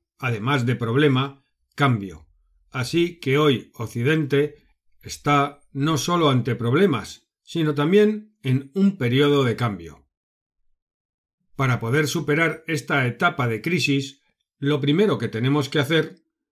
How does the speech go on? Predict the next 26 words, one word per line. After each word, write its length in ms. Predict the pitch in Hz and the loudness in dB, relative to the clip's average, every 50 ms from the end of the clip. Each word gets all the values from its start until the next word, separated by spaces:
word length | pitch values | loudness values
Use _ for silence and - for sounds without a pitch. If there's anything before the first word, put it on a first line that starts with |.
| _ _ _ _ _ _ | _ _ _ _ _ _
es 240 | - 135 135 113 107 | -4 -2 -2 -2 -2
reconocer 680 | 110 113 110 - 110 110 110 107 - 147 151 139 127 131 | -6 -8 -6 -6 -6 -8 -8 -6 0 0 2 2 0 -2
que 140 | - 117 113 | -4 -4 -4
nuestra 340 | 117 113 - - - 120 | -4 -6 -6 -6 -8 -8
civilización 840 | 107 - 123 120 117 117 113 - 113 107 - 156 156 151 139 139 - - | -6 -4 -4 -4 -2 -4 -4 -6 -8 -6 -2 0 2 2 0 -2 -6 -14
occidental 880 | 117 - - - 131 120 113 110 113 104 151 147 143 151 151 143 - _ | -14 -14 -8 -6 -6 -4 -4 -6 -4 0 2 2 2 2 0 -4 -10 _
no 200 | - 135 123 123 | -6 -4 -2 -2
es 140 | 123 117 - | -2 -2 0
única. 500 | 160 160 139 110 - - 92 - - _ _ _ _ _ _ _ _ _ _ _ _ _ _ _ _ _ _ | 0 2 2 0 -2 -6 -14 -14 -16 _ _ _ _ _ _ _ _ _ _ _ _ _ _ _ _ _ _
A 140 | - 156 143 | -4 -4 -2
través 320 | 139 160 165 196 214 214 | -2 0 2 2 2 4
de 100 | 226 226 | 4 2
la 80 | 196 147 | 2 2
historia 680 | 123 127 - - 165 160 151 147 147 147 147 - _ - | 0 0 -2 0 2 4 4 4 4 2 0 -4 _ -4
han 160 | 143 143 160 | -2 0 0
existido 640 | 143 117 135 127 - - 160 151 165 160 156 - - | 0 -2 -4 -6 -2 -2 -2 0 0 -2 -4 -6 -6
otras 380 | - 151 151 139 147 139 127 - | -4 -4 -2 0 0 -2 -2 0
civilizaciones 800 | 135 131 120 120 110 - 110 - 143 156 151 143 143 139 139 | -2 -2 -2 -2 -4 -6 -8 -4 0 0 2 2 2 0 0
que 140 | - - 131 | 0 -4 -2
tuvieron 480 | 123 135 117 120 139 147 147 151 151 127 | -2 -2 -2 0 0 2 2 2 0 2
también 360 | 143 139 143 147 156 160 143 | 0 0 2 2 2 0 0
sus 220 | - - 120 - | -2 -4 -8 -8
crisis 600 | - 156 151 151 127 143 151 143 123 - - _ _ | -4 -2 -2 0 2 2 2 0 0 -4 -12 _ _
y 120 | - 143 123 | -6 -6 -4
sus 200 | - 123 117 - | -4 -4 -6 -6
problemas. 680 | - 120 120 123 135 123 104 95 85 - - - _ | -6 -2 0 2 2 0 0 -4 -10 -16 -18 -20 _